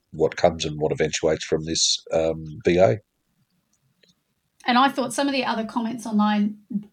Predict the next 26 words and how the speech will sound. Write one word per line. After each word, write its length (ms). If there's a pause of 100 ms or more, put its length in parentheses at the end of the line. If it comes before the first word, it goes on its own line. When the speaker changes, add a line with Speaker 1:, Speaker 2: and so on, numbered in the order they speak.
(160)
Speaker 2:
um, 180
that 140
I 160
saw 220
that 140
I 80
thought 200
were 120
really 380
interesting 880
were, 400 (1300)
um, 440 (680)
and 140
I 80
don't 140
know 60
the 80
best 220
term 140
now, 140
free 360
house 320
buyers. 720
<laughs> 180
So 320
buyers 600